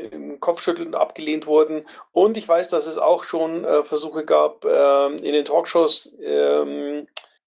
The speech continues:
ähm, Diskussionsteilnehmer zu platzieren. Ähm, das war ebenso, äh, abgelehnt worden. Also, ähm, wir müssen uns da, befürchte ich, erst wieder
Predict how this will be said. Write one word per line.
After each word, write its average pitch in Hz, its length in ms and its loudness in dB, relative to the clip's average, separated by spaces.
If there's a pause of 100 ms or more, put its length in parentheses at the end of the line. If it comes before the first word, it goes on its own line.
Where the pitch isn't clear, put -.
ähm, 143 1080 0
Diskussionsteilnehmer 165 1120 0
zu 165 160 -10
platzieren. 156 540 -2 (340)
Ähm, 143 360 2
das - 380 -4
war 135 320 2
ebenso, 143 760 -8
äh, - 60 -6 (120)
abgelehnt 127 420 -2
worden. 123 320 0
Also, 131 380 2 (300)
ähm, 139 400 2 (400)
wir - 760 -12
müssen 208 260 2
uns 185 240 -2
da, 175 340 2 (240)
befürchte 190 440 -4
ich, - 320 -6
erst 170 380 -2
wieder 170 440 2